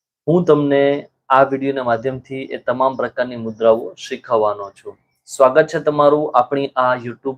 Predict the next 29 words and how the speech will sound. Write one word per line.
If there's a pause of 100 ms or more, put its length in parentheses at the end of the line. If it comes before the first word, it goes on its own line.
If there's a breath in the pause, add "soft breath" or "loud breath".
ચેનલની
અંદર. (680)
મને
એવા
ઘણા
બધા
સવાલો
આવતા
હતા
કે
જે,
અ, (400)
ને
લઈને
મારે
આજે
આ
લાઈવ
સેક્શનની
અંદર (180)
તમામ
પ્રકારની
જે
મુદ્રાઓ
આપણા
શરીર
માટે
ઇમ્પોર્ટન્ટ
છે,